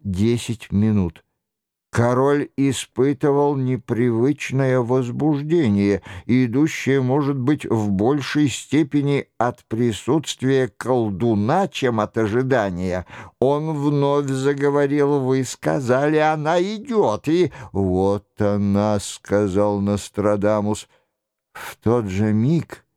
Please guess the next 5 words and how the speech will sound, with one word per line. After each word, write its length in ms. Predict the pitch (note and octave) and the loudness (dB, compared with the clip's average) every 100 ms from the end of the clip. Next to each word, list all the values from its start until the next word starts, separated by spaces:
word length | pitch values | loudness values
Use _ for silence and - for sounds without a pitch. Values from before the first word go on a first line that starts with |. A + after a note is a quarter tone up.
| _ _ _ _ _ | _ _ _ _ _
Флориза 1120 | - - A2 B2+ C3+ C#3 G3+ G3 A2+ A2 - _ | -8 0 2 4 4 2 2 2 2 0 -2 _
появилась, 920 | G#2+ A2 B2+ B2 C3+ G#2 F2 - - _ _ _ _ _ _ _ _ _ _ | -2 2 2 2 2 2 -2 -6 -16 _ _ _ _ _ _ _ _ _ _
вышла 520 | A2+ C#3 C#3 - C3 C3+ | 2 2 2 0 0 0
из 120 | B2 | 0
ворот 480 | C3 C3 B2+ D3 | 0 0 0 -2